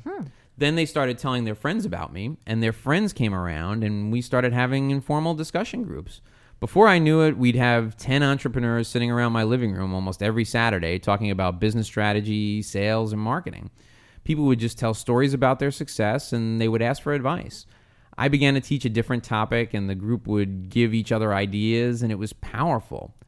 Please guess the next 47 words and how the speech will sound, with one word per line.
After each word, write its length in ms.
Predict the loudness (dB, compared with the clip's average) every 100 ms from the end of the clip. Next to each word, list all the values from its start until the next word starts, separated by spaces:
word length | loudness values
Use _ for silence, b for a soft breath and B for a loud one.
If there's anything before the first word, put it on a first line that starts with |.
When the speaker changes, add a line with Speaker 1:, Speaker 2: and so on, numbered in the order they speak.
| _
Speaker 2:
simple, 720 | -8 0 0 2 -4 -4 -6
and 200 | -4 -2
powerful. 560 | -2 -2 -4 -8 -14 -14 _ B B 2
I 140 | 6
loved 260 | 8 6 4
it. 120 | 0
It 180 | 2 4
made 140 | 4
me 100 | 2
feel 220 | 4 4
good 200 | 6 4
about 220 | 6 6
what 140 | 6 4
I 80 | 4
was 180 | 0
doing 320 | 0 0 0 -2
because 240 | -2 -2
I 80 | -2
could 160 | -4
see 160 | -4 -2
the 100 | 0
results 460 | 0 0 -2 -2 -4
almost 320 | -4 -4 -6
immediately. 640 | -4 -2 -2 -6 -10 -14 -16 b b
So 140 | -6
that's 320 | -2 -2 -2
where 140 | 0 0
the 180 | 0 -6 -10
R, 560 | -4 -2 -2 -4 -10 -8
as 220 | -6 -4
in 140 | -4 -2
rewarding, 880 | -4 -2 0 2 2 0 -6 -12 -16
comes 420 | -8 -4 -2 -4
from 440 | -8 -12 -10 -12 -8
in 120 | -6
the 80 | -6
free 340 | -6 -2 -2
business 400 | 0 0 0 -4
model. 400 | -6 -12 -14 -16 -18
Speaker 1:
Wow. 480 | -14 -10 -8 -10 -14
So 240 | -12 -4 -4
it 80 | -2
was 140 | -4
a 60 | -2
natural 520 | -2 -4 -4 -4 -4
evolution 480 | -4 -4 -6 -6 -8
then. 160 | -10